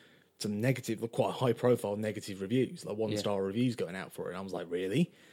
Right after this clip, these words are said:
Speaker 1: And as I'm watching it as well, I'm just saying, "How could you possibly just give this one star? Like, you must have a fucking heart of stone." <laughs> Do you know what I mean?
Speaker 2: Yeah.
Speaker 1: Like, I can understand maybe, like, not getting on board with it and fu-, and going, "Right, nah, not for me. Two star, three star." But one star?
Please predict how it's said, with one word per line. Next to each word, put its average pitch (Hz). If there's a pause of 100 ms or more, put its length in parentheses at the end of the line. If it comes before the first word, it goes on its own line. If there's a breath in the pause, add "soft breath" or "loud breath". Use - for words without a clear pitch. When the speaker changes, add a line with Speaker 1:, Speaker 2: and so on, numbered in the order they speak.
(140)
Speaker 1:
And 123
as 143
I'm 143
watching 135
it 90
as 101
well, 120
I'm 107
just 123
saying, 131
"How 226
could 269
you 214
possibly -
just 123
give 123
this 120
one 110
star? - (600 soft breath)
Like, 156
you 180
must 208
have 156
a 151
fucking -
heart 139
of 87
stone." 117
<laughs> -
Do -
you 151
know 196
what 165
I 190
mean? 151
Speaker 2:
Yeah. 139
Speaker 1:
Like, 139 (180 loud breath)
I 165
can 226
understand 196
maybe, 160
like, 135
not 139
getting 131
on 131
board 127
with 113
it 113
and 110
fu-, 131
and 117
going, 110
"Right, 104 (200)
nah, 120
not 113
for 113
me. 101 (160 soft breath)
Two 135
star, 104
three 117
star." -
But 101
one 156
star? 151